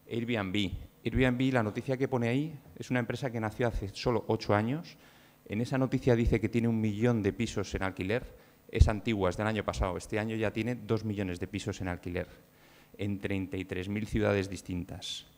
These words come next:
Alibaba ya es el número uno en ventas de retail. Ha superado a todos sus jugadores tradicionales. Bueno, esto solo, solo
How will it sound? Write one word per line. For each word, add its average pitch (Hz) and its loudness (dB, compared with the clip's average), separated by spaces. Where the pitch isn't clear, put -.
Alibaba 120 2
ya 107 4
es 113 0
el 110 2
número 113 4
uno 120 0
en 98 -8
ventas 98 -2
de 95 -2
retail. 90 -4
Ha 87 -4
superado 98 0
a 95 -2
todos 98 -2
sus - -10
jugadores 98 2
tradicionales. 90 -4
Bueno, 117 -4
esto 127 -4
solo, 131 4
solo 131 2